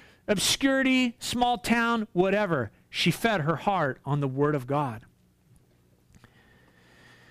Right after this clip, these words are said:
And I would say this, if Mary's song communicates one thing,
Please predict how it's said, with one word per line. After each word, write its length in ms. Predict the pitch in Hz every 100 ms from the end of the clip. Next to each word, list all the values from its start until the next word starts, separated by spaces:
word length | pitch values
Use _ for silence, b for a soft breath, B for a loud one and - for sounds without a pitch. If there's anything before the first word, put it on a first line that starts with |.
| b b b b
And 140 | 165 233
I 80 |
would 140 | 330 -
say 180 | 247 220
this, 260 | 233 -
if 160 | 185 190
Mary's 400 | 208 277 285 -
song 300 | 240 226 214
communicates 640 | 202 196 214 - 196 -
one 240 | 170 190 208
thing, 460 | - 147 135 127